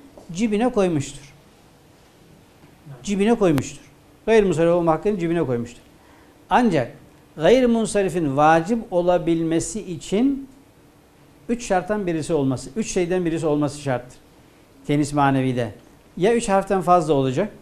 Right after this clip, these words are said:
ya ortası harekeli olacak veya ucme olacak.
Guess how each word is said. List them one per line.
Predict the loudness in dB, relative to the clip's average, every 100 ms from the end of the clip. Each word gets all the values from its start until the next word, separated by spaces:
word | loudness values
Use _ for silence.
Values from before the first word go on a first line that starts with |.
| -20 -20 -20 _ -20 -20 -20 -20 -2
ya | 0
ortası | 0 -2 0
harekeli | 2 4 2 2
olacak | 2 2 0 -4 -10 -20 _ -20 -14
veya | -2 2 2 2 -4 -16 -20 -20 -20 -20 -8
ucme | -4 -2 -2
olacak. | -2 -8 -16